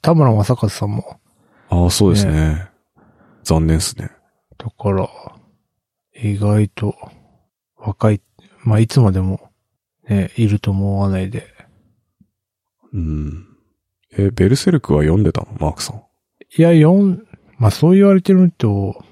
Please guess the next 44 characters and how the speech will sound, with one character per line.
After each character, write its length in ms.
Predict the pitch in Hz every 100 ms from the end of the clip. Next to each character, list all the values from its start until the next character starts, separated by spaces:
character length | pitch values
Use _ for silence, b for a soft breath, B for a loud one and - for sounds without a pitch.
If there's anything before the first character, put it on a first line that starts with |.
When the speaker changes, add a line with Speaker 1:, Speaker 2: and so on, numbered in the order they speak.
| _ _ _ -
Speaker 1:
確 180 | 131 -
か 60 |
に 60 | 101
途 140 | -
中 180 | - 160
か 100 | 165
ら 40 | 147
読 160 | 131
ん 60 | 107
で 100 | 92
な 80 | 95
い 40 |
で 40 |
す 100 | 92
け 80 | -
ど。 280 | 156 147 - - -
Speaker 2:
あ 20 |
あ。 680 | 87 80 78 78 85 92 101 _ _ _ _ _ -
い 40 |
や、 80 | 82
な 80 | 80
ん 60 |
か 80 | 82
同 340 | - 90 139 165
じ 80 | 165
こ 120 | 170
と 120 | 160
が 80 | 90
さ、 160 | -
ハ 400 | 156 - - -
ン 80 | 120
タ 140 | 131 135
ー 60 |
ハ 120 | 131
ン 80 | 135
タ 120 | 120
ー 40 | 92
と 80 | -
か 120 | -
で 40 |
も 60 | 82
や 60 |
っ 20 |
ぱ 120 | 73